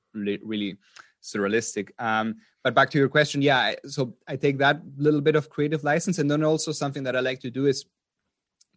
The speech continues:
to, um, remove, uh,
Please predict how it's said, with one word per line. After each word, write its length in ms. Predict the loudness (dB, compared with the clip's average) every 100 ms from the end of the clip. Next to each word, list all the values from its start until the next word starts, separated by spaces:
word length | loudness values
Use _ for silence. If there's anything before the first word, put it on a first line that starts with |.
| -8
to, 340 | -4 0 0
um, 340 | 0 -2 -2 -6 -14 _ _
remove, 720 | -4 -2 0 2 2 2 -2 -8 _ _ _ -6
uh, 280 | -4 -4